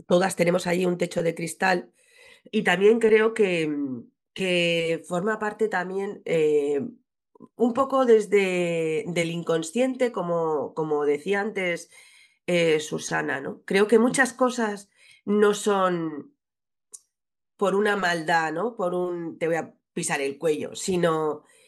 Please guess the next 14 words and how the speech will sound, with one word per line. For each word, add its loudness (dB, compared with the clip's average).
em, 2
porque 4
eso -2
en -2
el -2
inconsciente -2
colectivo, -2
ah, 0
se -2
ha 0
ido -2
creando -4
así -8
y, -4